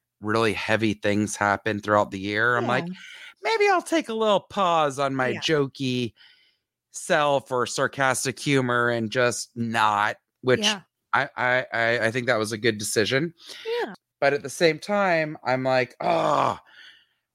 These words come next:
Speaker 1: this guy literally once a day," and he,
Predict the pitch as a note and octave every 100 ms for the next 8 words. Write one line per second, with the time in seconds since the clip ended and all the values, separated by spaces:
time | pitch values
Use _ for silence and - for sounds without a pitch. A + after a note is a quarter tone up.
0 | _ C#3 - E3+ D3 D3 C#3 C3+ B2 C3+
1 | C3+ C3+ C3+ B2+ A#2+ A#2 F2 B2 B2+ B2+
2 | - A#2+ B2+ B2 A#2+ A#2+ G#2+ G#2 F#2+